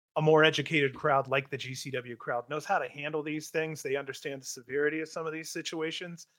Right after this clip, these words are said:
Uh, they know how to get the hell out of the way. Uh, they're very, uh,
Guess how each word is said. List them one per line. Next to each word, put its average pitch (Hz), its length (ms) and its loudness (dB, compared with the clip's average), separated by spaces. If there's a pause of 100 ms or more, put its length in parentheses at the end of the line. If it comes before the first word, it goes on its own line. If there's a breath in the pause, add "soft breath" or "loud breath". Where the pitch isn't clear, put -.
(340)
Uh, 147 160 4
they 151 140 4
know 160 160 8
how 165 140 8
to 151 80 6
get 156 240 4
the 147 60 0
hell 147 220 4
out 147 140 8
of 139 80 0
the 131 80 -6
way. 143 480 0 (400)
Uh, 117 180 -6 (120)
they're 131 160 -4
very, 147 480 6
uh, 127 320 2